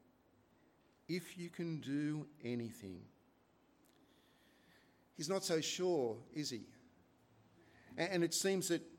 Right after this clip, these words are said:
that he wants to believe. It's his only hope,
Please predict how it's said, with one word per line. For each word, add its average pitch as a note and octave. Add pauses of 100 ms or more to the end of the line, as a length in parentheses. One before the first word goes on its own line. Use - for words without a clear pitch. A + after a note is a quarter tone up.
(380)
that E3+
he E3
wants F3
to F#3+
believe. B2+ (920)
It's D#3
his D#3
only E3
hope, C#3+